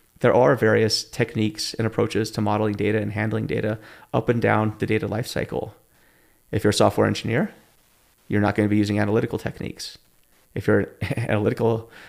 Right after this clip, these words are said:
uh, engineer, you're probably not gonna be using software engineering techniques for modeling data. But this is a recognition that data flows in a continuous fashion from one use case to another. And all too often, what I find with practitioners, whether they're talking software engineers or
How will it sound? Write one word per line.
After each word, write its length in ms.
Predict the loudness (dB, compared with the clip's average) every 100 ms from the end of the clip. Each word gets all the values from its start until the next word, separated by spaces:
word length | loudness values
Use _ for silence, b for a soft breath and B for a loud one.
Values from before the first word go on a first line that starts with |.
| B
uh, 160 | -6 -4
engineer, 340 | -2 -2 0 0
you're 120 | 2
probably 180 | 4 4
not 100 | 2
gonna 100 | 0
be 40 |
using 160 | 0 0
software 280 | 0 0
engineering 360 | -2 0 -2 -2
techniques 320 | -6 -8 -10
for 80 | -8
modeling 280 | -8 -8 -8
data. 300 | -8 -6 -8 -6
But 120 | -6
this 140 | -4
is 100 | 0
a 60 | 0
recognition 540 | 0 -2 -4 -2 -2
that 160 | -2 0
data 340 | 2 2 2 -2 B B B
flows 800 | -12 -2 2 4 2 0 -6 -6
in 80 | -4
a 60 | -2
continuous 520 | -2 -2 0 0 0
fashion 360 | -2 -2 -4 -8
from 220 | -6 -4
one 180 | -2 -2
use 140 | -2
case 220 | -2 -4 -4
to 120 | -6
another. 420 | -4 -4 -6 -8 -16 b b b b b b b -4
And 480 | 0 0 0 -2 -2 0
all 120 | 0
too 160 | 4
often, 460 | 2 4 2 2 0 -4
what 120 | -2 0
I 40 |
find 340 | 2 2 2
with 140 | 0 -2
practitioners, 560 | -2 0 -2 -2 -4
whether 100 | -2
they're 80 | -2
talking 280 | -4 -6 -6
software 360 | -2 -2 0 -2
engineers 600 | -2 -4 -2 0 -2 -4
or 220 | -6